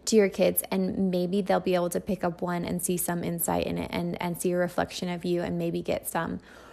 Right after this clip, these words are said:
um, some clarity in their own life. But I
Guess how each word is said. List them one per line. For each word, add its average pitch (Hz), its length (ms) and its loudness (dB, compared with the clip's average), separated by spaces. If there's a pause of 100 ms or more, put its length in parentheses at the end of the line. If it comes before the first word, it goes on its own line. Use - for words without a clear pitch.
(140)
um, 175 500 0 (960)
some 208 220 2
clarity 190 400 6
in 196 80 4
their 185 140 2
own 170 200 -2
life. 202 300 2 (600)
But 208 340 8
I - 140 4